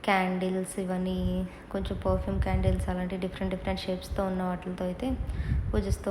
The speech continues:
ఉంటారనమాట. మనం దీపం ఎలా పెడతామో వీళ్ళు క్యాండిల్ అయితే పెడుతున్నారనమాట. So క్యాండిల్స్ అని ఫ్రూట్స్ అని ఇలాంటివన్నీ అయితే అక్కడ చూడొచ్చు మనం. And, ఆ,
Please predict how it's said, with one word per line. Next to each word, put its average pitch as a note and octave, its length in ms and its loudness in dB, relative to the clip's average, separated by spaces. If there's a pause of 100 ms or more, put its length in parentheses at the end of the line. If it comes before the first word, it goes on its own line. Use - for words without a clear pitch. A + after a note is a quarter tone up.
ఉంటారనమాట. F3+ 680 0
మనం G3 240 2
దీపం F#3 340 2
ఎలా F#3 180 0
పెడతామో F#3 400 2
వీళ్ళు G#3 300 2
క్యాండిల్ F3+ 320 0
అయితే F3+ 220 0
పెడుతున్నారనమాట. E3+ 800 -2 (560)
So C3 200 0
క్యాండిల్స్ F#3 440 0
అని F#3 280 2
ఫ్రూట్స్ F#3 440 -6
అని F3+ 220 0
ఇలాంటివన్నీ F3+ 500 -2
అయితే F3+ 120 -2
అక్కడ F3+ 140 -2 (120)
చూడొచ్చు F3+ 380 -2
మనం. G3+ 200 -2 (720)
And, F#3 340 -2
ఆ, F3+ 300 -2